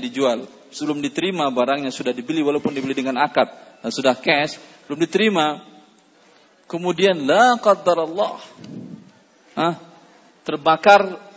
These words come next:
gudangnya.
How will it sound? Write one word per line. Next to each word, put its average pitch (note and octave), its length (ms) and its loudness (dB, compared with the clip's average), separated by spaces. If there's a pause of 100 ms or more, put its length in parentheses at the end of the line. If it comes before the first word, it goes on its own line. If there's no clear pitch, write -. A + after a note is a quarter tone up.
(1700)
gudangnya. D3+ 640 -2